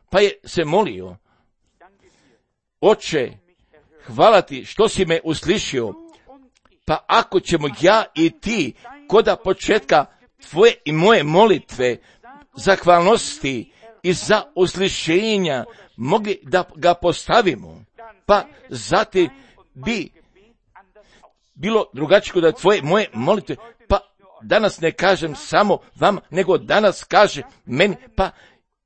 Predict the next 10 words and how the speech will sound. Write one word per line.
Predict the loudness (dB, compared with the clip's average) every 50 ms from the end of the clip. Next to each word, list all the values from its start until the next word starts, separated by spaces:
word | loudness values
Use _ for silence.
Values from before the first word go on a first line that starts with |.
| _ _ _ -10
i | -8
sa | -4 -4 -4
tim | -4 -2 -4 -6 -6
takvim | -2 0 0 0 0 -2 -12 -10 -4
naglaskom, | -2 -2 0 0 2 0 0 0 -2 -10 -8 -10 -10 -10 _ _ _ _
pa | -2 -2 -2 -2 -2
a, | -2 -4 -4 -4 _ _ _ _ _ _ _ _ _ -20 -20 -12 -4
pa | -2 0
mi | 2 4
je | 4 2